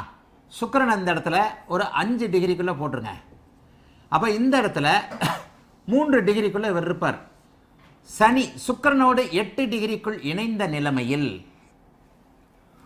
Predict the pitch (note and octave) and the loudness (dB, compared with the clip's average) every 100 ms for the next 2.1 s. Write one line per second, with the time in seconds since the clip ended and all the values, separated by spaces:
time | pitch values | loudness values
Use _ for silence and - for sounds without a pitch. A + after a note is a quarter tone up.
0 | - - - D#4+ D#4 D4 B3+ - A3 B3 | -20 -6 2 2 2 2 2 8 8 8
1 | A#3+ A3 G3+ G3 D3 F3 D3+ C3 A#2+ A#2+ | 4 0 -2 -4 -4 -4 -2 0 0 -2
2 | E3 | -2